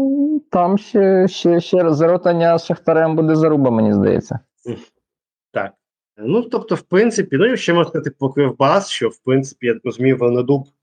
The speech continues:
Speaker 2: збудував, скажімо так, ще одну команду своєї мрії. Я
Speaker 1: Ні, він
Speaker 2: просто
Speaker 1: красень,
Speaker 2: думав,
Speaker 1: чисто красень,
Speaker 2: я
Speaker 1: да.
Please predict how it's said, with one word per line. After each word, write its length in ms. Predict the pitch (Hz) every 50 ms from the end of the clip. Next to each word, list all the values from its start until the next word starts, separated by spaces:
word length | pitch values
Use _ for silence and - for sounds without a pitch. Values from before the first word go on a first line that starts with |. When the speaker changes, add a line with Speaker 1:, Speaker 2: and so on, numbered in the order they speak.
| _ _ _ _ _ _ _ _ _ - 156 - - _ - - _ _
Speaker 2:
збудував, 720 | - - - 139 127 123 120 127 127 123 113 - - - _ _ _
скажімо 360 | - - - 123 113 110 110
так, 200 | - 123 110 - - 120 147 156
ще 200 | 156 - - 151
одну 220 | 143 127 117 120 113
команду 320 | 127 123 123 117 113 113
своєї 260 | - - 123 120 120
мрії. 440 | 120 131 160 208 226 220 214 214 _ _ _ _ _ _ _ _
Я 160 | - 135 143
Speaker 1:
Ні, 180 | 202 254 254 202
він 100 | 156 151
Speaker 2:
просто 180 | 285 262 - -
Speaker 1:
красень, 360 | 208 185 151 139 - 147 156
Speaker 2:
думав, 180 | 156 143 131
Speaker 1:
чисто 440 | 139 - - 190 190 - - 165 151
красень, 440 | - 135 131 120 113 131 127 101 101
Speaker 2:
я 60 | 104
Speaker 1:
да. 160 | 117 113 120